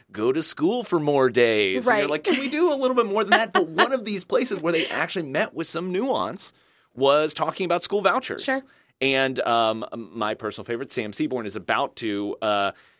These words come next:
Speaker 1: discuss them. So
Speaker 2: Mm-hmm.
Speaker 1: the, the first scene that I think we're gonna look at here is Sam debating Mallory. And is
Speaker 2: Right.
Speaker 1: Mallory, is, does she have the same last name as Leo? Does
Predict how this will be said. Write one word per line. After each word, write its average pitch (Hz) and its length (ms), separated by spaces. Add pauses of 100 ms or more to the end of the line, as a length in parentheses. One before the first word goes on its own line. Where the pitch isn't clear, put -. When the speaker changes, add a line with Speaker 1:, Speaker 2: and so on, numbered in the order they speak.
(140)
Speaker 1:
discuss 170 500
them. 107 440
So 247 60
Speaker 2:
Mm-hmm. 214 280
Speaker 1:
the, 127 140
the 123 180
first 220 520
scene 143 460
that 104 120
I 104 40
think 117 180
we're 117 120
gonna 107 160
look 110 200
at 95 200
here 95 340
is 90 400
Sam 123 760 (340)
debating 117 880 (280)
Mallory. 107 840 (240)
And - 120
is 190 140
Speaker 2:
Right. 165 80
Speaker 1:
Mallory, 226 600 (640)
is, 127 200 (120)
does 135 140
she - 160
have 330 80
the 320 80
same 285 200
last 285 200
name 226 160
as 202 120
Leo? 190 320
Does 185 60